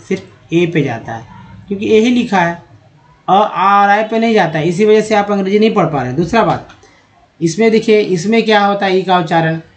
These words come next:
तो ई का उच्चारण सिर्फ जो है दोस्तों ई, ई पे, जब हम लोग कोई भी वर्ड पढ़ते हैं तो ई पे ही जाता है कि भाई ई है तो ई पढ़ेंगे,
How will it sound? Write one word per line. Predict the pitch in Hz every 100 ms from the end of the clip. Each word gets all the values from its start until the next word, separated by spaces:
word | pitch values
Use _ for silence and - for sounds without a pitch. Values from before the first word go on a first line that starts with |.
| _ _ _
तो | 175 185
ई | 220
का | 214 202
उच्चारण | - 196 196 202 165
सिर्फ | 208 185
जो | 185
है | 190
दोस्तों | 175 208 196 170
ई, | 180 185
ई | 190 202 -
पे, | 190 190
जब | 160 170
हम | 165 160 170
लोग | 170 175 165 156 151 - - _
कोई | 190 202
भी |
वर्ड | 190 180 185 -
पढ़ते | 170 160 175
हैं | 170
तो | 196 -
ई | 185 202 208 208
पे | 202
ही | 185 220
जाता | 202 156 147
है |
कि | 143
भाई | 175 202
ई | 196 220
है | 214
तो | 208
ई | 185 220
पढ़ेंगे, | 196 196 190 180